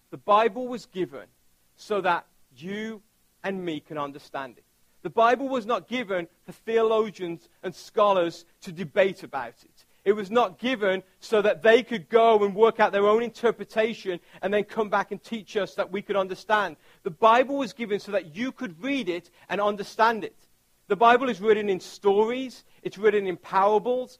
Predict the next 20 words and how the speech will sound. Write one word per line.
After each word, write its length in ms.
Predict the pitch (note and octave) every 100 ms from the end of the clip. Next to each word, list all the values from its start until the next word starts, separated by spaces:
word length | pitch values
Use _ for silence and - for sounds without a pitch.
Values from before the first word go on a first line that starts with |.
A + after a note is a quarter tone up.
| _ -
it's 120 | F3+
written 300 | F#3 A3+ A3+
in 140 | A3+
letters, 640 | A3 A#3+ C4+ G3+ - - _ _ _ _ _ _
all 260 | A3+ B3+
so 200 | C4 -
that 160 | A#3 G#3+
you 180 | F3+ A#3
could 200 | A#3 A#3
understand 1000 | - A3+ G#3 G3+ - - G#3 G3+ G3 - _
the 80 | -
Bible, 580 | E3+ G3 G3 G3 C#3+ B2+ _ _
so 220 | - G3+
an 80 | G3+
everyday 680 | G3 A3+ A3+ A#3+ G3 G3+
person 540 | G3+ A3 A3 G#3+ F#3 D#3+
like 240 | D3+ D3
you 220 | E3 A3
and 120 | A3
me 220 | E3+ C#3+